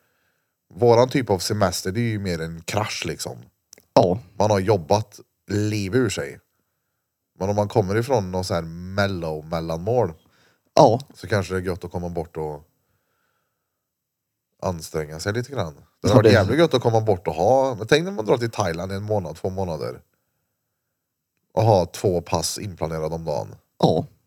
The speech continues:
Speaker 2: Ja, gud, jag tror man hade må-, jag tror semestern hade blivit så jävla mycket mer, alltså, fylld med aktiviteter då.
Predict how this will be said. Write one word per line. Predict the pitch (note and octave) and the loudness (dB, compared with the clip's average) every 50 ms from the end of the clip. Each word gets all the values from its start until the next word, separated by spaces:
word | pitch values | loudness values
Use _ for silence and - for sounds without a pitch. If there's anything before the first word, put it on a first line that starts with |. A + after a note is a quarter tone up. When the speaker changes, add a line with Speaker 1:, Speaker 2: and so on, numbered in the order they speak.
| _ _ _ _ _ _ _ _ | _ _ _ _ _ _ _ _
Speaker 2:
Ja, | A#2 A#2+ | 8 8
gud, | A2+ A2 D3+ D3+ | 8 6 6 4
jag | B2+ A2 A2 | 4 4 4
tror | D3 C#3 | 2 2
man | B2 A2 G#2+ | 4 4 4
hade | G#2 G#2+ A#2 | 4 4 2
må-, | B2 G2+ - - - | 2 0 0 0 0
jag | C3 C3+ | 2 4
tror | D3+ D#3 C#3+ | 4 4 4
semestern | C3 C#3+ C3+ B2 A2+ - G#2 | 6 6 6 6 8 6 6
hade | G#2+ A2 A#2 A2+ | 8 8 8 8
blivit | A2+ A2+ A2 - | 8 6 6 8
så | - A#2 | 8 10
jävla | A#2+ A#2+ G#2+ G#2 | 10 10 8 6
mycket | G2 G2 F#2+ - G#2 | 4 4 2 2 2
mer, | G#2+ G2 F2+ F2 - - _ _ _ _ _ _ _ _ _ _ _ _ _ _ - | 2 2 0 -2 -4 -8 _ _ _ _ _ _ _ _ _ _ _ _ _ _ 6
alltså, | A2 A2 G2+ G#2+ F2+ - - - _ _ _ _ _ _ _ _ | 6 6 6 4 2 2 -2 -8 _ _ _ _ _ _ _ _
fylld | - - - - D3 E3+ E3+ C#3 A#2 G2+ A2+ | -12 -12 6 8 8 10 10 8 6 8 8
med | A#2+ A#2+ - | 8 8 8
aktiviteter | - B2 - C3 B2 A2+ A2+ B2+ G#2+ G#2 - F3 | 6 4 6 8 8 10 10 8 6 6 8 8
då. | F3 D#3 A2+ | 8 8 8